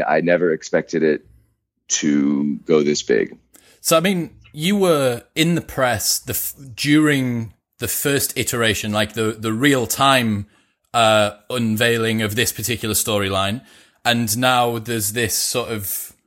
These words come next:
Speaker 2: recap of all of that that's got Netflix's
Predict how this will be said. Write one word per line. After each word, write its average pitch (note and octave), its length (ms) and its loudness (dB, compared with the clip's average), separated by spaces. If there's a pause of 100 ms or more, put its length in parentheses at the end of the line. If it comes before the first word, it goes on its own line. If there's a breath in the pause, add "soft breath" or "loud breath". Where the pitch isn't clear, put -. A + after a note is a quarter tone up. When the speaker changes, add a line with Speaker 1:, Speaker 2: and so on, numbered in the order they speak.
(140)
Speaker 2:
recap B2+ 600 0
of C#3 180 2
all B2+ 180 2
of A2+ 120 -4
that A2+ 340 2 (240)
that's A#2 320 -4
got A#2 240 -2
Netflix's B2 840 -2